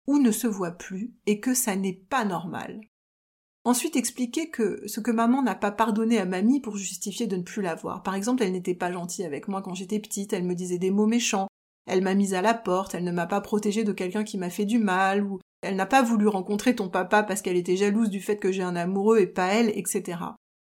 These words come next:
Ensuite, il faut impérativement dire à l'enfant quelle attitude cette grand-mère aurait dû avoir face à ces situations qui ont fait violence à son parent. Par exemple,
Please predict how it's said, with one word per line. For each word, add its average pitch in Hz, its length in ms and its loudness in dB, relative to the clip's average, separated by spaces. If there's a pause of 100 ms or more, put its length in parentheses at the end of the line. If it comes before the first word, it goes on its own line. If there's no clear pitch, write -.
(500)
Ensuite, 233 340 2
il 247 80 0
faut 240 200 0
impérativement 240 720 2
dire 220 160 0
à 196 80 2
l'enfant 202 320 -2
quelle 254 240 2
attitude 214 480 -2
cette 185 160 0
grand-mère 220 560 0
aurait 247 380 6
dû 233 420 2
avoir 180 680 -4 (280)
face 190 200 -2
à 190 60 0
ces 196 160 -4
situations 202 540 -2
qui 233 120 -4
ont 180 80 -6
fait 190 180 -2
violence 202 420 -2
à 170 60 -4
son 180 200 -6
parent. 170 400 -8
Par 202 160 -4
exemple, 220 440 0